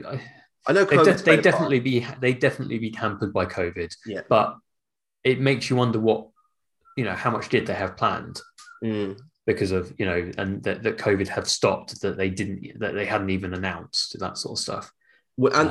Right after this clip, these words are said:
Speaker 2: and the
Speaker 1: Um,
Speaker 2: two new shows that they brought in, Harmonious and,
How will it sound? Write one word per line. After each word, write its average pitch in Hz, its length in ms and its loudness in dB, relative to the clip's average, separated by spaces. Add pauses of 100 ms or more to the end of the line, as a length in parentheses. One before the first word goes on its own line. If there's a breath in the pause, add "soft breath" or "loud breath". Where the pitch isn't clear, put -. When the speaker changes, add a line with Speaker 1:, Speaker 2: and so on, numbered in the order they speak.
Speaker 2:
and 151 120 4
the 139 40 4
Speaker 1:
Um, 139 60 0
Speaker 2:
two 170 180 4
new 143 140 4
shows 135 340 4
that - 80 -18
they 92 100 -4
brought 95 260 -4
in, 92 240 -4
Harmonious 104 600 0
and, 95 300 -2